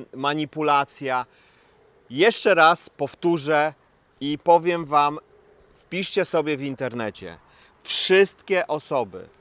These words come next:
urodzone przed dziewiętnastym stycznia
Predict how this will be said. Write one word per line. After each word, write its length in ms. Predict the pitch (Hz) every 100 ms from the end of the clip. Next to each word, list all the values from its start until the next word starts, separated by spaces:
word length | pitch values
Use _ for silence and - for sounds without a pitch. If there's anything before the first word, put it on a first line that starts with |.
| _
urodzone 760 | 143 147 156 139 151 123 101 85 _ _ _ _
przed 380 | - 190 185 143
dziewiętnastym 1120 | 117 151 143 151 151 - 156 165 175 - 175
stycznia 600 | - - 143 - 107 92